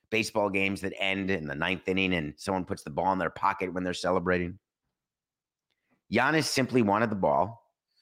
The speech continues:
and he went off the court when the Pacers didn't give it to them, give it to him. And he and a bunch of teammates went toward the Pacers locker room to try to get the ball back,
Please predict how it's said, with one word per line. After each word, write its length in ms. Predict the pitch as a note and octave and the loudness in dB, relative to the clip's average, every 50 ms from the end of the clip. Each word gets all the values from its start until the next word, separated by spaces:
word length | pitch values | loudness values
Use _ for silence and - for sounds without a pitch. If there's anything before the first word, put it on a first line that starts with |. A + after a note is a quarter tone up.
| _ _ _ _ | _ _ _ _
and 140 | - A2+ A2+ | -2 -2 0
he 220 | G#2 A2+ D#3+ F3+ | 2 2 4 4
went 580 | E3 B2 A2 A#2+ B2 C3+ D#3 D#3+ - - - - - _ _ _ _ _ _ _ _ _ _ _ | 4 4 4 4 4 2 0 -2 -4 -8 -10 -12 -16 _ _ _ _ _ _ _ _ _ _ _
off 320 | - A#2 D3+ F3 - - - | 4 4 4 4 2 -2 -6
the 80 | - | -6
court 500 | - - - G#2+ F#2+ G#2 - - - - - _ _ _ _ _ _ _ _ _ _ | -4 0 2 2 2 2 0 -6 -14 -20 -20 _ _ _ _ _ _ _ _ _ _
when 140 | - G#2 G#2 | -2 -2 -2
the 60 | G#2 | 0
Pacers 460 | - G2+ A2+ A2+ A2+ - A2+ G#2+ - | 0 0 0 0 0 -4 -6 -6 -2
didn't 220 | - G#2 A2 A2 | 0 0 0 0
give 120 | - F#2 D#2 | 0 -2 -2
it 120 | D2+ - | -4 -8
to 60 | - | -10
them, 260 | C2+ B1 C2+ F#2+ A2 - _ _ _ _ _ _ _ _ | -12 -10 -10 -10 -12 -16 _ _ _ _ _ _ _ _
give 140 | - G#2 F#2 | 0 0 0
it 100 | F2+ - | 0 -2
to 80 | - | -6
him. 320 | - D2 C#2 C2 F#2 B2 - _ _ _ _ _ _ _ _ _ _ _ _ _ - | -12 -10 -12 -12 -12 -14 -16 _ _ _ _ _ _ _ _ _ _ _ _ _ -2
And 140 | A2+ A2+ A2 | 0 2 4
he 140 | C#3 F3 | 4 4
and 80 | G3+ G3+ | 4 4
a 40 | F3+ | 4
bunch 280 | - D3+ D#3+ E3 - | 4 2 2 2 0
of 80 | - F#2+ | -4 -6
teammates 520 | - - C#3 C3 A#2+ G#2+ G#2+ A#2+ A#2 - - - - - _ | -2 0 2 2 4 4 2 0 -2 -4 -10 -20 -20 -16 _
went 340 | - G2+ D3 F3 G3+ F#3+ - | 0 2 2 2 0 -2 -2
toward 260 | - D3+ D#3 E3 D3+ | 2 4 4 4 4
the 60 | A2+ | 0
Pacers 540 | - - - C#3+ E3+ F#3 F#3 - D#3 A#2 G2 | -4 -2 2 4 4 4 4 2 -2 -2 0
locker 400 | A2 C3 D3 F3 F3+ - - A#2 | 2 2 2 2 2 2 0 2
room 360 | G2 F#2+ F#2+ G2+ A2 A#2 A2+ - - _ _ _ _ _ | 4 4 4 4 4 2 0 -4 -14 _ _ _ _ _
to 100 | - D3 | -6 -4
try 260 | A#2+ - - G#3 F#3+ | 0 2 2 4 4
to 80 | G3+ F#3 | 4 4
get 220 | D3 F3 E3 - | 4 4 2 2
the 60 | - C3 | 2 0
ball 280 | G#2 D3+ F3 F#3+ G3 | 2 4 6 6 6
back, 400 | C3+ A2 F2 E2+ E2+ G#2+ - - | 4 4 4 2 2 2 -2 -4